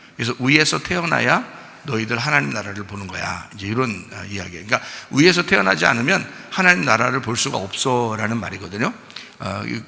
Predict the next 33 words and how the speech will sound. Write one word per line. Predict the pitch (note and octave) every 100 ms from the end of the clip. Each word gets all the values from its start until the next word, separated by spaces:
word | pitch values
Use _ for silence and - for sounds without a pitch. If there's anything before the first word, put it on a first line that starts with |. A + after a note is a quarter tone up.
| -
"진실로, | - C3 C#3+ F#3+ F#3
진실로는" | C#3+ A#2 A#2 G#2
그러니까 | G2+ G#2+ G#2
"진짜, | - A2 D#3
진짜 | A#2+ G#2+ A2
얘기하는 | F#2+ G2 F#2+
거야." | F2 F2
이렇게 | F#2 A2 G2+ G2
얘기할 | G#2+ A2 G2
때 | - F#3 - -
"진실로, | - G#2 - A#2+
진실로라는" | A#2 A2 - G#2+ G2 A2 G#2 G#2+
말을 | F#2+ A2 D#3 - - A2+
겹쳐서 | - G#2+ - G2
썼죠. | G2 - - A2 - - - - -
요한복음 | C3+ D#3+ E3 D#3+
삼 | E3 G3+ G3
장 | F3 C#3+
오 | C#3+ F3+
절도 | F3+ C#3 A2+
한번 | G2 -
봅시다. | - - - A2+ - -
예수께서 | B2+ D3+ - F#3+ F3 F#3+
대답하시되, | D3+ C3+ D#3 C3+ C3 - C#3+
"진실로, | C#3+ - D#3 F3 A3 A3
진실로", | F3+ D#3 C#3+
여기도 | C3+ C#3
"진실로, | - C#3+ D3 C#3
진실로" | A#2+ F#2+ F#2+
되어 | -
있잖아요, | F2+ F#2+ F#2+
여기도, | F#2 F2
그죠? | G#2 C#3